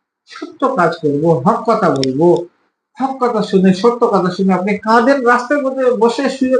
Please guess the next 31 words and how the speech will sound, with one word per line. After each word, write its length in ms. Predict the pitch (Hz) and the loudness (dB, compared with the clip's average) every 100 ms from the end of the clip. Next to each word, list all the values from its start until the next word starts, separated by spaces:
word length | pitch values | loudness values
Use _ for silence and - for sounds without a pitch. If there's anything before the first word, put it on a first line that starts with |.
| 240 | 0
কাঁদেন, 260 | 240 254 | 2 2
আমার 200 | 233 202 | 2 2
দেখতে 280 | 165 170 165 | 0 -4 -4
ভালো 240 | 139 143 | -2 -2
লাগবে। 300 | 135 131 135 | -2 -2 -2
মিথ্যা 300 | 151 220 - | -4 -4 -2
বলে 180 | 190 175 | 2 2
হাসানোর 440 | 160 165 196 196 135 | 2 -2 -4 -4 -2
জায়গা 280 | 131 117 113 | -2 -4 -6
নেই 100 | 120 | -6
ভাই। 180 | 117 - - - _ | -8 -12 -16 -20 _
আল্লাহর 340 | 180 208 214 196 | 0 2 2 0
কিতাব 300 | 208 247 262 | 0 0 0
থেকে 180 | 240 226 175 | 0 0 0
কথা 220 | 175 185 | 2 2
বলছি, 260 | 185 190 233 | 2 2 2
line 420 | 180 180 240 240 | 4 6 4 0
by 160 | 190 160 | 0 2
line 260 | 151 147 135 | 0 -2 -6
কথা 220 | 135 123 | -8 -8
বলছি, 320 | 110 104 _ _ _ _ _ _ _ | -14 -20 _ _ _ _ _ _ _
আমার 280 | - 170 160 | -4 -2 0
নিজের, 380 | 156 160 175 156 - _ - - | 0 0 -2 -4 -14 _ -20 -2
আহ, 160 | 156 | 0
বাপদাদির 560 | 160 160 156 165 156 - | 2 2 2 0 0 -4
কথা 220 | 139 139 131 | -6 -4 -6
বলছি 340 | 120 117 - | -6 -12 -20
না। 160 | 190 - _ _ _ _ _ _ _ _ _ _ _ _ _ _ - - _ - 190 190 | -20 -20 _ _ _ _ _ _ _ _ _ _ _ _ _ _ -20 -20 _ -8 -4 2
এবার 220 | 214 262 | 4 6
আসুন, 880 | 233 196 190 202 214 247 277 302 311 | 6 4 2 0 2 4 4 4 4
আপনাকে 720 | 233 202 196 202 196 220 262 | 2 2 0 -2 0 2 4